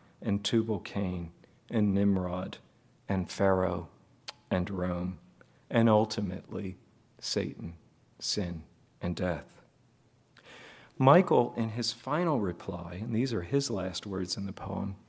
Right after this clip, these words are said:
calls this the sum of wisdom, higher than all earthly knowledge of the stars, about which, by the way, there's a whole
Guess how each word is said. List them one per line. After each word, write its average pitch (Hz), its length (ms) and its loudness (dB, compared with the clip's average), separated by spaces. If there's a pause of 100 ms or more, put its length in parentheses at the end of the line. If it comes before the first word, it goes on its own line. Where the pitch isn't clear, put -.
(600)
calls 123 380 8
this 113 260 2
the - 240 -4
sum 123 720 2
of 98 180 -6
wisdom, 98 540 -2 (540)
higher 160 480 4
than 120 180 6
all 135 460 10
earthly 117 420 2
knowledge 107 640 2
of 95 140 0
the 107 80 -4
stars, 101 800 0 (1000)
about 113 400 6
which, 101 320 -6
by 98 180 -2
the 95 100 -4
way, 95 240 0
there's 90 220 0
a 95 60 2
whole 92 520 -2